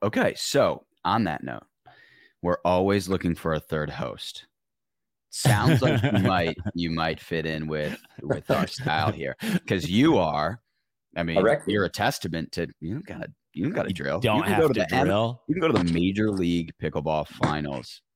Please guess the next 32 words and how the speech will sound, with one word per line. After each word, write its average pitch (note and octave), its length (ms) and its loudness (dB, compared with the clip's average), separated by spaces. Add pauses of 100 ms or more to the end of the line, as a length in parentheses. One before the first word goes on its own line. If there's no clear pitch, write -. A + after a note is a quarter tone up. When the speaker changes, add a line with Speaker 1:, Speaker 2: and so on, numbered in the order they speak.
(120)
Speaker 1:
and D2+ 100 -6
you D#2+ 120 -2
don't D#2 100 -4
have C#2+ 200 -6
to - 60 -20
drill. C2+ 380 -10
Speaker 2:
Yeah. F2 200 -2
What's G#2 200 0
the A#2 80 -2
fun G#2+ 240 0
in F2 140 2
drilling C#2 680 -2
is C#2+ 320 -6
what C#2+ 380 -4
we've C#2+ 220 -4
always C#2+ 320 0
Speaker 3:
It's B1+ 80 0
Speaker 2:
asked C2+ 120 0
Speaker 3:
not, A2 160 2
Speaker 2:
ourselves. - 380 -2
Speaker 3:
it's B2+ 80 0
not A2 220 2
that F#2+ 240 0
fun. F2+ 360 -4
It's, A2 120 -2
I A#2+ 140 4
find B2 260 2
it A2 320 -4
boring G#2+ 360 4
as G2 120 -2
can G2 200 -2
be. F#2+ 280 0